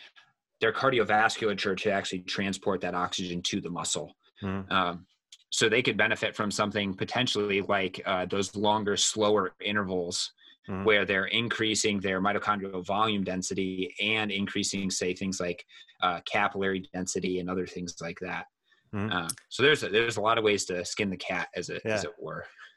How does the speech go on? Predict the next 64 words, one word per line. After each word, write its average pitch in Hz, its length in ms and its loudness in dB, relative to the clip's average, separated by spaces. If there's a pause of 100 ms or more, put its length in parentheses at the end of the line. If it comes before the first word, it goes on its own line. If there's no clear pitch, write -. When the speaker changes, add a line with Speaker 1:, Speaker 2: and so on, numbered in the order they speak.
Speaker 2:
That's, - 320 -2
I, 113 220 0
I 120 60 0
like 117 200 0
that. 104 280 0 (200)
Uh, 117 340 0
since 135 280 -4
you 139 40 -2
talked 127 280 0
about 117 520 -2
the 127 120 -4
slower 131 400 0
work, 120 260 0
I - 20 2
wanna 113 400 -2
dive 123 220 0
into 113 200 -8
that. 120 140 0
Like 113 140 -2
I 110 60 -4
said, 120 180 -2
I, 107 160 0 (300)
I 120 80 0
did 135 160 2
a 131 60 -2
session 127 340 -2
this 113 180 -4
afternoon. 110 460 -2
I - 20 -2
was 110 140 -4
gonna 127 160 -4
go 131 160 0
for 127 160 -2
a 113 40 -2
nice 117 200 -2
bike 110 240 -2
ride 110 200 -2
'cause 107 120 -8
it 104 80 -8
was 104 100 -8
beautiful 123 480 -4
outside, 107 460 -2 (380)
but 139 260 4
my 120 100 -2
front 117 240 -4
tire 117 240 0
is 101 100 -4
busted. 101 560 -2
I - 40 -4
was 104 160 -4
very 117 240 -2
disappointed. 107 600 -4
So 117 140 -4
I - 40 0
went 131 160 -2
to 135 80 -2
the 117 100 -8
gym, 117 320 0
Speaker 1:
That 107 80 -8
Speaker 2:
sat 127 240 4
on 127 100 -2
the 123 80 -2
bike 113 320 2
erg 117 240 -2